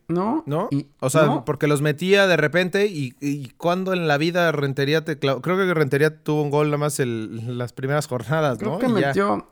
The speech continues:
Speaker 1: creo que metió dos, pero el tema no es ese. El tema es que nunca los usó. O sea, no los metía.
Speaker 2: Claro.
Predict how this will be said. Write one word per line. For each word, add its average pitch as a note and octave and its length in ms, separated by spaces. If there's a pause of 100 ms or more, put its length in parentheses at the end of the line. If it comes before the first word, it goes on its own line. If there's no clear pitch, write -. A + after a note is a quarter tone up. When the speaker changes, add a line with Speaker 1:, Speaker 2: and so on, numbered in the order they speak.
Speaker 1:
creo A#3 140
que C#4+ 80
metió F#3+ 300
dos, F3+ 240
pero E3 180
el F3 80
tema A3 220
no G#3+ 80
es F3+ 100
ese. F3+ 160
El C3+ 100
tema G3+ 220
es G#3 100
que A3+ 120
nunca G3+ 440
los F#3 280
usó. E3+ 600
O C#3 120
sea, F#3 100
no F#3 200
los A3+ 120
metía. F#3+ 320
Speaker 2:
Claro. A2+ 360